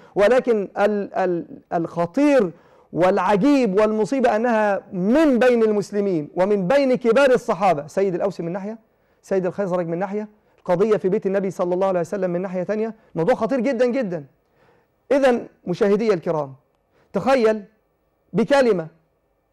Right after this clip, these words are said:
كلمة هذا الخبيث عليه لعنة الله هو ومن نافق عبد الله بن أبي بن سلول الذي، التي قال فيها: "والله ما سلمت عائشة من صفوان وما سلم منها".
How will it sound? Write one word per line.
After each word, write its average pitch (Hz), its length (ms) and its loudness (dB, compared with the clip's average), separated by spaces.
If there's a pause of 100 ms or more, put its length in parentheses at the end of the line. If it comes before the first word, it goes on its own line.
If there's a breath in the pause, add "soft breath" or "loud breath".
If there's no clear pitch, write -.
(180)
كلمة 208 320 2
هذا 220 220 2
الخبيث 220 440 0 (420)
عليه 185 500 0 (280)
لعنة 202 400 0
الله 196 300 2
هو 196 360 2
ومن 180 160 -2
نافق 180 640 -2 (500)
عبد 170 160 -2
الله 214 140 2
بن 202 100 0
أبي 202 300 2
بن 175 300 -6
سلول 196 380 0 (260 soft breath)
الذي، 190 460 0
التي 202 320 -2
قال 240 380 0
فيها: 214 380 -2 (520)
"والله 220 380 2
ما 214 160 0
سلمت 254 440 2
عائشة 202 520 2
من 175 340 -4 (220)
صفوان 202 640 0 (200 soft breath)
وما 240 380 2
سلم 214 380 0
منها". 185 280 -6